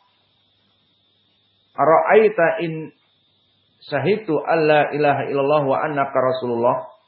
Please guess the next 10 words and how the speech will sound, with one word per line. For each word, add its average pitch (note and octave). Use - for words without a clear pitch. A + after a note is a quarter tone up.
wa A#2
salaitu D#3+
as-salawatal C3
khams, C#3
as-salawatil C3
khams D3
wa A#2+
adaitu C#3
zakah -
wa B2